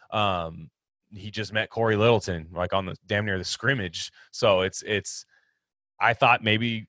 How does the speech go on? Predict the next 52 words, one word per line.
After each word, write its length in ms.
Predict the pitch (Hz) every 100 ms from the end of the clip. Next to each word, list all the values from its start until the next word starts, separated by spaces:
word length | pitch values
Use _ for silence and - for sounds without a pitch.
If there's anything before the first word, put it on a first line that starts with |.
| _
Prince 260 | - 101 98
was 100 | 98
just 140 | 104
kind 140 | - 95
of 80 | 117
insurance 480 | 139 220 190 -
for 280 | - 117 107
Arnett, 320 | 117 156 196
which 160 | 101 -
is 120 | 107
totally 260 | - 92 110
fine. 400 | - 165 87 92 -
Um, 380 | 113 101 85 82 _ _ _ _ _ _
but 140 | 104
them 160 | 131 254
just 160 | 294 -
cutting 320 | 143 202 104
him 100 | 92
is, 140 | 87
is 180 | - -
crazy 720 | - - 123 165 107 87 87 -
to 100 | 110
me 240 | 87 76 - _ _
because, 600 | 123 120 147 123 101 - - -
um, 500 | 123 113 95 90 87 - _ -
like 120 | 135
I 40 |
said, 260 | - 113 87
if 80 | 135
we 80 |
wanna 180 | 180 208
look 120 | 185
at 80 | 180
this 160 | 165 151
as 100 | 120
a 60 |
glass 300 | 113 123 120
half 180 | 131 110
full 460 | - 180 196 131 - _ _ _ _ _
thing, 460 | 127 113 107 101 - _
maybe 380 | 95 92 104 139
that 140 | 156 147
means 160 | 147
the 80 | 117
young 180 | 123 143
guys 240 | 123 104
are 60 | 98
just 160 | 101
showing 280 | - 123 110
out 200 | 104 123
in 100 | 87
camp 300 | - 110 -